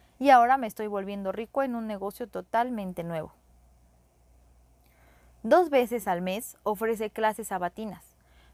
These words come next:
Durante la primera reunión le enseña a la gente acerca del sistema de negocios y del personal, o cómo convertirse en un D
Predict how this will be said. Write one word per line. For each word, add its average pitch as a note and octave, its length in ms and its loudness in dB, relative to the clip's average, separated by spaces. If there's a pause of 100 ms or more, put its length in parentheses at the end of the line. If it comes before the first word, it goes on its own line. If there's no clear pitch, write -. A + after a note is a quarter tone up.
Durante A3 440 0
la G#3+ 120 0
primera B3 400 -2
reunión G#3+ 560 -6
le G#3+ 160 -4
enseña A3 380 -2
a - 20 -2
la G3+ 160 2
gente G3+ 340 -6
acerca G3 420 -4
del F#3 160 -2
sistema F#3 420 -4
de F3 120 -4
negocios G#3 520 -6
y G3 80 -4
del E3+ 160 -4
personal, F3+ 500 -4 (580)
o G#3 140 4
cómo A3 300 0
convertirse F#3 840 -6
en F3+ 120 -8
un F#3 340 -8
D A3 240 -2